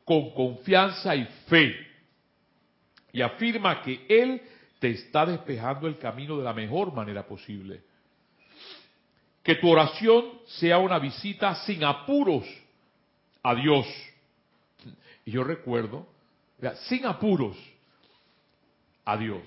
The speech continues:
Y yo recuerdo cuando uno rezaba el Padre Nuestro, el Ave María, Padre, entre más rápido, tú sabes, mejor. Esa carretilla, Padre nuestro que estás en el cielo, santificado sea tu nombre, venga tu reino, dame un tal, amén.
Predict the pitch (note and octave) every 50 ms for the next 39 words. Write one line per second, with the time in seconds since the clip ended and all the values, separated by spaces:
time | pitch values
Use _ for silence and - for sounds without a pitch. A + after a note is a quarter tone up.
0 | - _ - C#3 D#3+ F#3+ A#3+ C#4+ C#4+ - G#3 D#3+ C#3+ C#3 F3 F3 D3 A#2 G#2 A2+
1 | A#2+ D3+ E3+ F#3 D#3 - D3 D#3 F3 - - E3+ F3+ F3+ F3+ E3 D3 B2 A#2+ A#2+
2 | - B2+ A2 G#2 G#2 G#2+ A#2 C#3 D3 C#3 A2+ G#2+ G2+ F#2+ F#2 G#2 - _ _ _
3 | _ _ - - D#3 E3 - - - - - C3 G#2+ A2+ A#2 C3 E3+ F3+ F#3 F#3
4 | E3+ F3 F3+ - G#3 G#3 G#3 G3 F#3 F#3+ - - D3 D3 C#3+ B2 A2 G2+ G2 G2
5 | G2 G2 G2+ F#2+ F2+ F#2 G#2 G#2 G#2 G#2+ G#2 - C#3+ - F3 D#3 C3+ C3+ C3 -
6 | - E3+ F3 E3+ E3 E3+ F3 F3 F3 E3 - - _ _ _ _ - - - -
7 | - - _ _ _ _ _ _ _ _ _ _ _ _ C3+ C3+ C3+ C3 C3 C3+
8 | - C#3 B2+ G#2 A#2 B2+ B2+ A#2+ - B2 A#2+ B2+ G#2+ B2 A#2 A#2 - A#2+ A#2 A#2+
9 | - A#2 A2 A#2+ A#2+ A#2+ A#2+ A#2+ B2 - - B2 B2+ A#2+ A#2+ A#2 A#2+ A#2 A#2 A2+
10 | B2+ C3 B2+ B2+ B2+ C3 C3 C#3+ D3+ D3+ D3+ C#3+ C#3 - C3+ A#2+ A2+ A#2 B2+ B2
11 | - - A#2+ A#2 A#2+ A#2+ A#2 A#2+ A#2+ B2 C3+ C#3 D3 D3 D3+ F3 G3+ F#3+ D#3 A#2